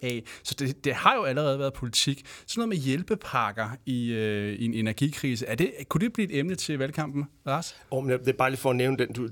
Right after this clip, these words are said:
Speaker 2: du siger med afgiftsrabatten, der er lavet, og som der vist er afsat seks hundrede og halvtreds millioner til, og det er jo godt, øh, det er en god kommunikation at gå ud med, men det er jo ingenting,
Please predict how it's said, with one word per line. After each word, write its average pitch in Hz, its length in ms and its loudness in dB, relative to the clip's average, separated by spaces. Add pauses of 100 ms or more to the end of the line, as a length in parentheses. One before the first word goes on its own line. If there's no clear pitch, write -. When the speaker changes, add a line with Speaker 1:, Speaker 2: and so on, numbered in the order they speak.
(140)
Speaker 2:
du 123 60 -4
siger 131 200 2
med 131 200 2
afgiftsrabatten, 113 840 0
der 98 180 4
er 98 40 2
lavet, 107 280 0
og 113 80 2
som 110 240 0
der 104 180 0
vist 98 180 -2
er 98 100 2
afsat 110 320 2
seks 113 240 0
hundrede 117 180 0
og 107 40 2
halvtreds 110 480 0
millioner 110 460 -2
til, 110 300 -2
og 110 160 -6
det 131 220 2 (120)
er 113 120 0
jo 104 240 -4 (220)
godt, 143 200 4 (240)
øh, 117 60 8 (400)
det 117 140 -4
er 131 60 2
en 127 100 2
god - 160 4
kommunikation 127 500 2
at 123 60 0
gå 123 100 2
ud 131 100 2
med, 120 200 2 (360)
men 123 320 2
det 104 100 -4
er 117 40 2
jo 110 100 2
ingenting, 123 420 2